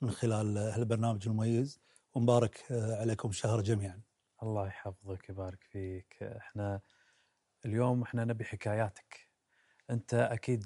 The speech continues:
Speaker 2: لك يعني تواجد كبير في السوشيال ميديا، ولك دورات خاصة قدمتها كثير.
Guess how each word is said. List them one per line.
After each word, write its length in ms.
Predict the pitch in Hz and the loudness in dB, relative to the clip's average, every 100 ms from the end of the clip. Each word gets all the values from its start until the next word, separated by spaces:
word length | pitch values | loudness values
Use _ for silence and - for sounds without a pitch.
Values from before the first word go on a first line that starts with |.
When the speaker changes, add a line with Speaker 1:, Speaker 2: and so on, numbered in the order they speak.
| - | -4
Speaker 2:
لك 460 | 98 104 - - 101 | -6 -6 -8 -8 -6
يعني 480 | 95 95 90 92 | -4 -4 -6 -10
تواجد 520 | 90 101 104 98 92 - | -4 -2 0 -2 -6 -10
كبير 500 | - 98 98 95 92 | -8 -4 -4 -4 -6
في 380 | - 92 92 | -8 -6 -6
السوشيال 540 | 90 - 95 - 92 95 | -8 -8 -10 -8 -8 -6
ميديا، 480 | 92 92 95 92 92 | -6 -4 -4 -2 -2
ولك 440 | 95 101 - - | -4 -6 -6 -4
دورات 680 | 98 95 101 98 104 101 - | -2 0 0 2 2 0 -2
خاصة 540 | - 98 - - 95 | -6 -4 -4 -4 -4
قدمتها 560 | - 98 95 98 - 95 | -2 -4 -2 -4 -6 -12
كثير. 560 | - - 101 95 95 | -12 -8 -6 -6 -8